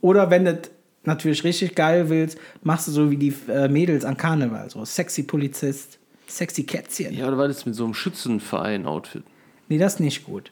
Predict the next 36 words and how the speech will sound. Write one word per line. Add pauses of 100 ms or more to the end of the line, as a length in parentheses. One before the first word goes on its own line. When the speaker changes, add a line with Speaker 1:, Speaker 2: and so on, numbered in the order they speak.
Speaker 2:
Nee? (180)
Speaker 1:
Nee,
das,
damit
beeindruckst
du
vielleicht
Gerda, (220)
achtundvierzig, (720)
äh, (300)
Schützenkönigin
neunzehnhundertzweiundneunzig.
Speaker 2:
Aber
du
meinst,
so
ein
lebensgroßes
Pikachu,
das (100)
zieht
schon. (380)
Speaker 1:
Ja,
w-,
guck
mal,
wenn
die
ja
auch
B
T
S
oder
so
mag.